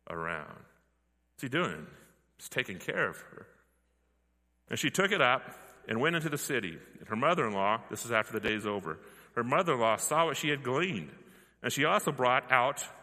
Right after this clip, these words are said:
and gave her what food she had left over after being satisfied. And her mother-in-law said to her, "Where did you glean today? And where have you worked? Blessed be the man who took notice of you."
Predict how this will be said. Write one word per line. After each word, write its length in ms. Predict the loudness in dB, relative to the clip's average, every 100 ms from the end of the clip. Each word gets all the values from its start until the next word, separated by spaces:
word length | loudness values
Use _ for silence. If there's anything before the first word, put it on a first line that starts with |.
| -20 _ _ -6
and 180 | -4 0
gave 380 | 2 2 -2
her 300 | 0 2 2 0 0
what 200 | 2 2
food 440 | 2 -2 0 0 -2
she 120 | -2
had 120 | 0
left 260 | 2 0 0
over 380 | -2 -2 -8 -10 -20 _
after 280 | 4 4 4
being 260 | -2 -2 -2
satisfied. 720 | -2 0 0 -4 -12 -14 -18 -20 _ _
And 100 | 0
her 60 | 2
mother-in-law 520 | 4 4 4 4 2
said 220 | 2 -4 -4
to 80 |
her, 300 | -2 0 -2 -6 -16 -4
"Where 160 | 2 4
did 160 | 4
you 80 | 0
glean 300 | 2 0 0
today? 440 | 0 2 2 0 -8 -18 -20 _ -4
And 160 | 0
where 120 | 4 2
have 120 | 2
you 100 | 0
worked? 540 | 2 4 2 -2 -10 -12 -6
Blessed 340 | 2 2 2
be 100 | -2
the 80 | 0
man 380 | 2 2 2 0 -2
who 100 | -6
took 300 | -2 -2 0
notice 420 | 2 2 2 -2
of 140 | -4 0
you." 360 | 2 2 0